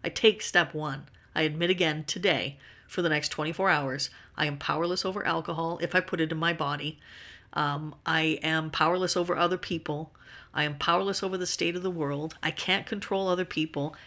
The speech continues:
And I'm also not dependent. My sobriety is not dependent upon other people or the circumstances of the world. It is dependent upon me surrendering and turning my will and my life over to something greater. Back to the <laughs> article.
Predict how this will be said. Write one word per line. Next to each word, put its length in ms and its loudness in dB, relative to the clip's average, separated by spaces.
And 320 6
I'm 200 -2
also 580 0
not 240 -2
dependent. 760 -4
My 140 2
sobriety 560 0
is 120 -6
not 180 -4
dependent 640 -4
upon 320 -2
other 240 0
people 460 -6
or 80 0
the 100 2
circumstances 800 -2
of 100 -4
the 80 -6
world. 460 -6
It 120 0
is 100 2
dependent 540 -2
upon 440 -2
me 240 -4
surrendering 800 -2
and 100 -6
turning 300 -2
my 120 0
will 280 2
and 120 -2
my 100 -4
life 340 -4
over 160 -2
to 80 -8
something 380 -2
greater. 420 -8
Back 220 0
to 100 -2
the 140 6
<laughs> 60 10
article. 280 4